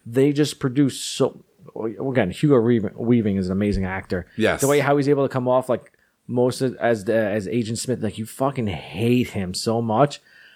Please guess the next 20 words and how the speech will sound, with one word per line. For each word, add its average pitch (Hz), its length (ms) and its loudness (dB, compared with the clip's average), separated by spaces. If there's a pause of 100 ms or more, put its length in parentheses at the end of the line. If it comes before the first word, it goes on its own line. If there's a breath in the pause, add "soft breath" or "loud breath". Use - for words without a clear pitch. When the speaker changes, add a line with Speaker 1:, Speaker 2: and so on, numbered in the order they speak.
(140 soft breath)
Speaker 1:
but 104 140 0
he's 110 200 -2
so 135 380 0
good. 123 280 -2
And 110 120 -6
you 120 60 -4
see, 185 240 -4
like, 123 260 0 (440 soft breath)
his 127 200 -2
emotion 123 480 0
of 98 180 -6
anger 120 400 -4
getting 107 240 -4
more 110 220 0
and 104 100 -2
more, 110 160 0
and 101 160 0
how 123 200 0
he 123 60 2
says, 117 280 2